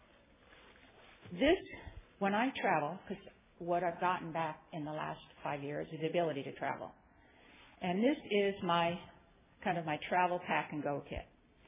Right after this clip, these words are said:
And if any of you want, it's just got, um, I travel with my husband, who's a normie. My husband doesn't get my disease, and you know what? It's not his job to get my disease. Now, I spent years trying to get, have my husband get my disease so he could take care of me. And,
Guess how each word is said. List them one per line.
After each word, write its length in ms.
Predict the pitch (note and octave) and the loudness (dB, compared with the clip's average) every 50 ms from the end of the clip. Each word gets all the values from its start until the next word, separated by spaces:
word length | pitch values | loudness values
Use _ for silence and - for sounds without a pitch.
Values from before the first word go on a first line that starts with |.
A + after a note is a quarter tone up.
| - - | -12 -6
And 100 | - E3 | -4 -2
if 260 | E3 F3+ G3+ E3 F3+ - - | -2 0 0 0 0 2 4
any 260 | G3 G#3+ B3 C4 B3+ | 4 4 6 4 2
of 20 | A#3+ | 2
you 80 | A3 G3+ | 2 2
want, 200 | G3+ G3 F#3 - | 2 2 2 2
it's 200 | F#3+ E3 - - | 2 0 0 2
just 180 | - A#3 A#3 - | 2 2 2 2
got, 180 | - F3 E3 - - - - - - - - - - - - - - - | 0 0 0 0 -2 -10 -18 -20 -20 -20 -20 -20 -20 -20 -20 -12 -6 -2
um, 280 | F3+ E3+ E3 D#3+ D#3+ D3 | 0 0 0 0 2 2
I 100 | E3 F3+ - - | 2 2 2 6
travel 440 | - E3 A#3+ B3 C4 C4+ C4+ B3 - F#3+ | 8 8 8 8 8 6 4 4 2 2
with 200 | F#3+ F3+ F#3 F#3+ - - - - - | 2 2 2 2 -2 -12 -14 -8 -4
my 140 | F3+ E3 | -2 -2
husband, 540 | E3+ F3 G3+ A3 G#3+ - - B3+ C4 C4+ C#4+ - - - - - - - - - _ _ _ _ _ _ - - - | 0 2 2 0 0 0 0 2 2 2 2 0 -4 -14 -16 -18 -20 -20 -20 -20 _ _ _ _ _ _ -20 -8 -2
who's 140 | - G#3 F#3+ | 0 0 0
a 40 | G#3 G3 | 0 0
normie. 440 | F3+ F3 E3+ D#3+ D3+ C#3+ - - - - - - - - - - - - | 0 0 2 0 0 -2 -4 -8 -12 -16 -20 -20 -20 -20 -20 -16 -10 -6
My 80 | D3 E3+ | -4 -4
husband 340 | F#3 G#3+ G#3 - G#3+ G#3 | -2 -4 -2 -2 0 2
doesn't 220 | G3+ G3 F3+ E3+ E3 | 2 2 2 2 2
get 180 | F3 G3+ A3+ A3 | 2 2 2 2
my 120 | A3 A3 A3 | 2 0 0
disease, 380 | G#3+ A3 G#3+ - A3 A3+ A#3 A3+ | 0 -2 -4 -4 -4 -4 -4 -4
and 100 | F#3+ E3+ | -6 -6
you 60 | F3 F3 | -4 -4
know 140 | F3+ F#3 | -4 -2
what? 160 | F#3+ G3 G3 G#3 | -2 -2 -2 -4
It's 120 | G#3 - | -4 -4
not 200 | F#3+ F#3 G3 G#3 G3 | -4 -4 -4 -2 -4
his 100 | G3 F#3 - - | -4 -6 -4 -2
job 220 | E3 E3+ F3+ E3 - | -2 -2 -2 -2 -6
to 60 | C#3 | -6
get 180 | - D3 - | -6 -6 -6
my 140 | D3+ C#3 C3+ | -4 -6 -6
disease. 320 | C3+ C#3 - - C3 C3 D#3 | -6 -8 -10 -10 -10 -8 -4
Now, 100 | D#3+ E3 | -2 -2
I 120 | F#3+ G#3+ G#3+ - | -2 -2 -2 -2
spent 220 | - A3+ G#3+ F#3+ | -2 -2 0 0
years 240 | F#3+ F#3+ F3+ E3+ E3+ - | 2 2 2 2 0 -4
trying 160 | F#3 E3 D3+ | -6 -4 -4
to 60 | D3 | -4
get, 180 | D3 D3+ D3 - | -4 -6 -8 -6
have 180 | - E3 E3 D#3 | -4 -4 -4 -2
my 140 | D#3+ D#3 D3 | -2 -2 -4
husband 320 | D#3+ E3 D#3+ - D#3+ D3+ D#3 | -4 -4 -4 -4 -6 -2 0
get 180 | D#3+ D#3 - E3 | 0 0 0 0
my 140 | D#3 D3 | -4 -4
disease 360 | C3+ D3 - - D3 D#3+ F3 E3+ - | -4 -6 -8 -6 -6 -6 -6 -6 -6
so 80 | E3+ D#3+ | -6 -6
he 100 | E3 D#3+ | -4 -6
could 160 | - D#3+ - | -6 -8 -8
take 180 | - D#3+ - - | -8 -8 -8 -8
care 200 | D#3+ D3+ D#3 D#3 | -8 -8 -6 -6
of 60 | D#3+ | -6
me. 180 | E3 F3 G3 - - - - - - - - - - - - _ _ - - - - | -6 -6 -8 -10 -12 -20 -20 -20 -20 -20 -20 -20 -20 -20 -20 _ _ -20 -10 -6 -4
And, 120 | G#3 - | -4 0